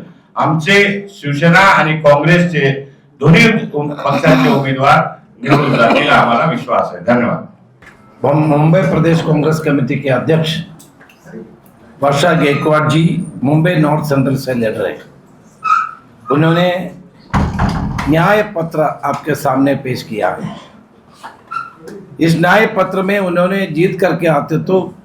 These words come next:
Speaker 2: जनता के लिए क्या करेगा, इसका विस्तार में उन्होंने बताए हैं। इनके पिताजी अभी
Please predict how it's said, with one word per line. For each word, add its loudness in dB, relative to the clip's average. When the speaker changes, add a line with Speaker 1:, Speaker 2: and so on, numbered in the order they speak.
Speaker 2:
जनता 0
के -2
लिए 0
क्या -2
करेगा, -2
इसका -4
विस्तार 0
में 0
उन्होंने 2
बताए -2
हैं। -10
इनके 2
पिताजी 2
अभी -2